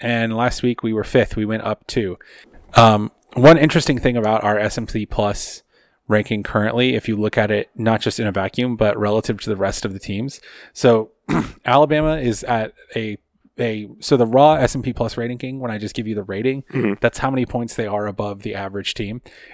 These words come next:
Speaker 1: And it's really interesting the way they break, that breaks down right now. So Alabama's at thirty point four, about three points above Georgia. Clemson is at twenty-seven point seven, point six points abo-, uh, above Georgia. And then there is a four, three and a half point drop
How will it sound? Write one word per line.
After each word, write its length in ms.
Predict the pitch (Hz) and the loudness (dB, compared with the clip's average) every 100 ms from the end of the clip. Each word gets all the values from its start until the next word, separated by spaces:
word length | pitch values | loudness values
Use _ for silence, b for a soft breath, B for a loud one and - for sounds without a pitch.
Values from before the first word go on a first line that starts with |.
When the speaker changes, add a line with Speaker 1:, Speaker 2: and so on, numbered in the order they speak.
| - | -4
Speaker 1:
And 100 | 117 | -4
it's 80 | - | 0
really 240 | 123 131 | 2 2
interesting 460 | 113 110 127 - 139 | 0 -6 -6 -4 -2
the 80 | 123 | -2
way 200 | 104 104 | 0 -2
they 100 | 104 | -4
break, 240 | 98 104 | -4 -6
that 160 | - 104 | -4 -4
breaks 220 | 104 - | -4 -6
down 160 | 104 107 | -6 -6
right 120 | 117 | -2
now. 160 | 120 | -2
So 140 | 123 131 | 0 0
Alabama's 480 | 113 131 151 160 127 | 2 4 4 4 0
at 160 | 110 | -2
thirty 300 | - 120 127 | 0 0 0
point 240 | - 131 - | 0 -2 0
four, 260 | 107 98 | -2 -2
about 240 | - 107 101 | -2 -4 -4
three 180 | 110 | -6
points 280 | 107 117 104 | -2 -2 -2
above 180 | 101 104 | -6 -4
Georgia. 320 | 104 92 - - _ _ _ | -4 -6 -10 -16 _ _ _
Clemson 340 | - 156 170 | 0 2 2
is 100 | 127 | 2
at 100 | 117 | 0
twenty-seven 520 | - 143 139 - 127 | -2 0 2 2 0
point 180 | 123 127 | 0 -2
seven, 300 | - 107 101 | 0 -2 -4
point 260 | - 131 113 | 0 -2 0
six 220 | 147 - | -4 -2
points 240 | 123 110 - | -6 -8 -6
abo-, 260 | 110 - | -8 -2
uh, 160 | 110 107 | -2 -2
above 260 | 104 104 98 | -4 -4 -4
Georgia. 320 | 104 101 104 B B B - | -4 -2 -4 B B B 0
And 100 | 123 | 2
then 100 | 139 | 6
there 140 | 135 | 6
is 160 | 131 123 | 6 2
a 360 | 110 107 104 b b b | 0 -2 -4 b b b
four, 800 | - - 147 151 156 156 151 143 _ - - | -16 2 4 6 6 4 0 -6 _ -20 -20
three 340 | - 156 165 | -4 2 4
and 80 | 160 | 2
a 80 | 123 | 0
half 320 | 131 123 - | -2 -4 -6
point 320 | 135 120 104 | -6 -6 -8
drop 520 | - 113 107 98 - | -6 -2 -2 -6 -12